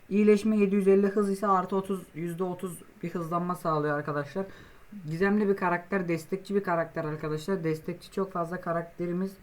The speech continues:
oyunumuzda mevcut. Şu şekilde destekçi karakterler bunlar galiba. Şu şekilde onlar keskin nişancı. Destekçiler nerede? Destekçiler bunlarmış arkadaşlar.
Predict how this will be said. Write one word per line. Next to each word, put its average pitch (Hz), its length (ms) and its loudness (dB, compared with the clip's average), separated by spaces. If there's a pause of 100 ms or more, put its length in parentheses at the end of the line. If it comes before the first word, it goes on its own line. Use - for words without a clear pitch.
(260)
oyunumuzda 170 680 0
mevcut. 175 440 -2
Şu - 60 -18
şekilde 165 520 -4 (840)
destekçi 180 800 -2
karakterler 165 640 -4 (140)
bunlar 175 380 -2
galiba. 156 540 -2 (220)
Şu - 60 -20
şekilde 160 600 -6 (1200)
onlar 165 320 -4
keskin 170 380 -8
nişancı. 151 500 -6
Destekçiler 160 600 -6
nerede? 165 680 -4 (160)
Destekçiler 156 760 -4
bunlarmış 160 420 -2
arkadaşlar. 139 560 -6